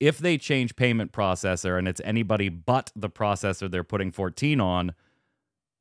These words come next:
then you know it's dead in the water. And if they change the processor to the same payment processor, they've literally taken away their own only excuse to why they haven't done this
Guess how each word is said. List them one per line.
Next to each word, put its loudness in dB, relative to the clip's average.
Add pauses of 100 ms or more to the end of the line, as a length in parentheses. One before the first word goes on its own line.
then 6
you 6
know 8 (180)
it's 0
dead 4
in 2
the 0
water. 4 (560)
And 4
if 4
they 2
change 2
the 0
processor 2
to -4
the -2
same 2
payment 0
processor, 2 (400)
they've 4
literally 6
taken 0
away 2
their 2 (100)
own 6 (200)
only 4
excuse 0
to 0
why 6
they 2
haven't -2
done 4
this -4